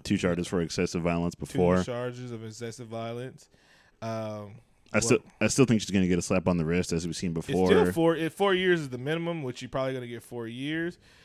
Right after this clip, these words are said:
Speaker 1: I mean,
Speaker 2: And
Speaker 1: Johannes Majerle got charged. I think he only served, like, two or three months,
Speaker 2: His
Speaker 1: though.
Speaker 2: was second degree manslaughter, though, and that was early on.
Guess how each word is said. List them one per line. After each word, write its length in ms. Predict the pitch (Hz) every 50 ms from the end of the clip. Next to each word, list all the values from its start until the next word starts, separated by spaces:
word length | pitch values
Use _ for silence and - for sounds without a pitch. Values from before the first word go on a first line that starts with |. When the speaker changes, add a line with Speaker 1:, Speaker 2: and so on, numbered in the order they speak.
| - _ _ _ _ _ - _ _ - - -
Speaker 1:
I 160 | 120 120 117
mean, 160 | 104 104 101 101
Speaker 2:
And 80 | 98 101
Speaker 1:
Johannes 320 | 104 107 107 101 95 -
Majerle 320 | 87 101 107 107 87 82
got 140 | 82 85 82
charged. 420 | - - 85 85 85 85 80 80 85
I 40 |
think 120 | 98 127 123
he 100 | 113 92
only 140 | 85 85 80
served, 300 | - - 85 80 71 73
like, 160 | 69 76 -
two 160 | - 87 85
or 40 | 78
three 140 | - 80 78
months, 220 | 78 85 90 85 -
Speaker 2:
His 200 | 147 156 156 147
Speaker 1:
though. 60 | 135
Speaker 2:
was 100 | 127 -
second 340 | - - 127 113 120 117 110
degree 360 | 113 107 113 113 113 113 110
manslaughter, 840 | 107 107 95 98 107 107 107 110 104 98 - 110 104 104 107 104 104
though, 360 | 104 104 107 107 104 104 110 - _ _ _ _ - _ _ -
and 460 | 143 147 147 143 139 135 131 131 135 _ _ _ _ _ _ _ _ _ 135
that 280 | 123 139 151 175 - 175
was 340 | 160 151 143 135 120 113 - -
early 680 | 123 135 156 160 160 156 147 139 131 120 113 110 104 104
on. 340 | 101 98 101 98 95 95